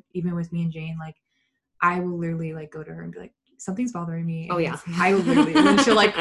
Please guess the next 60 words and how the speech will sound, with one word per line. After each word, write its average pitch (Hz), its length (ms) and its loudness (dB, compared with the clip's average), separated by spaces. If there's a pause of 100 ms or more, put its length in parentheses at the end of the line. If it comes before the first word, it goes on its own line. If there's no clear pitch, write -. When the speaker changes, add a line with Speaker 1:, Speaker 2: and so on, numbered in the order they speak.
(120)
Speaker 1:
jo-, 190 220 2
like, 196 220 4
she'll 220 140 4
call 202 220 0
me 180 120 2
up 170 140 -6
right 165 140 0
away 160 180 -4
and 160 100 -8
be 151 60 -10
like, 147 160 -8
"Let's 196 220 -2
fix 190 260 -6
this." 175 420 -8
And, 170 140 -6
like, 165 140 -8 (340)
that's, 196 200 2
like, 202 120 0
communication. 170 580 -4
That 170 260 -2
took 185 180 -4 (300)
me 170 140 -4
a 147 80 -10
long 139 420 -12
time - 120 -16
to - 80 -20
get - 180 -20
there, 180 240 -16
but - 160 -10
I 180 140 0
got 175 300 -2
there, 202 280 -4
and 170 120 -4
it's, 165 140 -10
like, 165 140 -8
way 190 140 0
better. 165 300 -4
Like, 160 160 -12 (460)
you, 185 160 0 (100)
you 196 180 4
actually 190 260 0
are 180 60 -2
getting 170 240 -6
genuine 165 260 -8
connections 160 380 -16
from 170 120 -10
that 160 220 -8
because 165 240 -16
you're, 165 80 -12
like, 160 140 -14 (100)
actually 156 400 -8
reaching 165 320 -10
out 160 200 -8
and 165 200 -4
showing 175 340 -6
someone 180 260 -6
your 170 100 -4
needs. 165 400 -8
And, 170 80 -8
like 165 160 -8